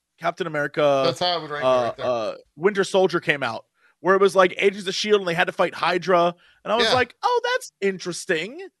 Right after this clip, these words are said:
Speaker 1: Like, that
Speaker 2: Yeah.
Speaker 1: was fun, but most of Agents of shield is, like, not great.
Speaker 2: Uh,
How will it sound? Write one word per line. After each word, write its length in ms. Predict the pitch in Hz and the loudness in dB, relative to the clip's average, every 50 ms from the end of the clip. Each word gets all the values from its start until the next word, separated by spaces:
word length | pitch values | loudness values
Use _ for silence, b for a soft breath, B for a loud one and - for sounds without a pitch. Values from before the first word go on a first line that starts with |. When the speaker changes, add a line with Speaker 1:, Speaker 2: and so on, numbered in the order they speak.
| _ _ _ _ | _ _ _ _
Speaker 1:
Like, 140 | - 226 202 | -12 -4 2
that 120 | 226 202 180 | 2 4 4
Speaker 2:
Yeah. 80 | 175 | 2
Speaker 1:
was 100 | 127 92 | 0 -2
fun, 500 | - - - 180 165 160 156 175 196 185 - _ _ _ _ _ _ 160 156 - | -2 0 2 4 4 4 2 -2 -6 -12 -14 _ _ _ _ _ _ _ -2 4
but 260 | 240 233 214 208 - _ _ _ _ _ _ _ _ _ _ _ _ _ _ _ 220 | 6 6 6 6 2 _ _ _ _ _ _ _ _ _ _ _ _ _ _ _ -18
most 360 | 247 285 320 330 330 269 - | -2 4 6 6 6 6 4
of 60 | 233 | 4
Agents 280 | 214 196 175 175 160 151 | 4 4 4 0 -8 -8
of 60 | 139 | -8
shield 260 | - 156 143 113 110 | -6 -6 -6 -6 -6
is, 100 | 117 117 | -8 -8
like, 180 | 123 110 - _ _ _ _ _ _ _ _ _ _ _ | -8 -8 -8 _ _ _ _ _ _ _ _ _ _ _
not 400 | 131 147 147 147 131 127 - - - | -16 -8 -4 -2 0 0 -2 -4 -10
great. 440 | 110 107 98 87 - - - - _ _ _ _ - | -10 -10 -10 -10 -10 -14 -18 -20 _ _ _ _ 0
Speaker 2:
Uh, 880 | 127 135 139 139 135 135 131 131 135 135 139 139 139 139 139 135 139 | 0 2 2 0 0 -2 -2 -2 -2 -2 -2 -4 -4 -4 -4 -6 -8